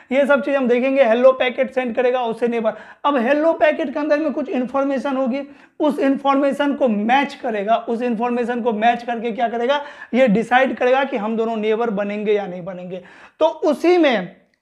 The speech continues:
उसी हेलो पैकेट के अंदर में एएस नंबर होगी। So एएस number must be same, एएस नंबर दोनों का सेम रहना चाहिए, राइट?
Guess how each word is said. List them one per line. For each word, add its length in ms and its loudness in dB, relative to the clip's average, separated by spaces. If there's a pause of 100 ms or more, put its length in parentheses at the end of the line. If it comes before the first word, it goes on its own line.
उसी 200 -2
हेलो 240 2
पैकेट 260 0
के 60 0
अंदर 180 2
में 140 2
एएस 520 0
नंबर 240 -2
होगी। 200 0 (320)
So 200 -6
एएस 320 4
number 340 -2
must 280 -2
be 180 -2
same, 320 -4 (420)
एएस 320 4
नंबर 260 -2
दोनों 240 -2
का 160 0
सेम 300 -2
रहना 260 -4
चाहिए, 360 -10
राइट? 260 -4